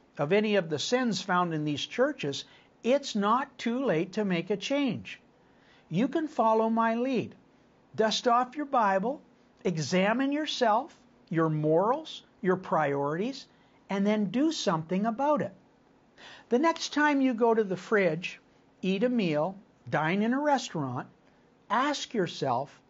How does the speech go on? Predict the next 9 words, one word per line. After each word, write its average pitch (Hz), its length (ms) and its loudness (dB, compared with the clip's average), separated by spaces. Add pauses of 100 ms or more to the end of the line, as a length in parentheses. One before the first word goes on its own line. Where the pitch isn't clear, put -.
(460)
"Have 180 240 -2
I 170 160 0
given 233 600 0 (180)
to 254 140 -4
the 262 140 2
Lord 165 600 0 (160)
what 160 200 -2
is 185 180 2
His? 190 500 -2